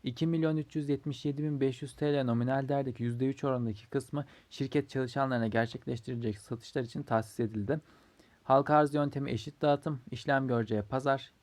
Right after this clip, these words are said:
Borsa İstanbul Yıldız Pazar, halka arz tarihi bir, iki, üç Mart iki bin yirmi üç, satışa sunulacak lot sayısı yetmiş dokuz milyon iki yüz elli bin, halka arz fiyatı on bir T L sabit fiyat, Göknur halka arz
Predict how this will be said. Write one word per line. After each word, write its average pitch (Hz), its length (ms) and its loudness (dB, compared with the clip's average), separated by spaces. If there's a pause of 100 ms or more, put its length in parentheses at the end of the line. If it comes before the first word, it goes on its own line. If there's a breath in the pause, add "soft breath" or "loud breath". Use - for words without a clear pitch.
Borsa 123 400 2
İstanbul 110 480 -2
Yıldız 107 380 -2
Pazar, 135 380 4 (340 loud breath)
halka 151 340 6
arz 131 180 6
tarihi 110 400 2
bir, 117 100 4
iki, 123 200 -2
üç 131 180 -6
Mart 117 200 0
iki 120 220 -6
bin 131 60 -2
yirmi 139 340 -2
üç, - 160 -14 (240 soft breath)
satışa 143 400 -4
sunulacak 110 500 -2
lot 117 240 2
sayısı 143 440 -4 (460 soft breath)
yetmiş 135 480 2
dokuz 143 280 2
milyon 147 260 0
iki 131 200 -6
yüz 127 120 -2
elli 120 320 0
bin, 139 240 -4 (600 soft breath)
halka 143 320 4
arz 131 180 4
fiyatı 139 300 0
on 131 240 0
bir 107 180 0
T 123 220 0
L 127 120 0
sabit 113 500 0
fiyat, 147 360 -2 (320 soft breath)
Göknur 131 540 2 (320)
halka 123 580 6
arz 120 300 6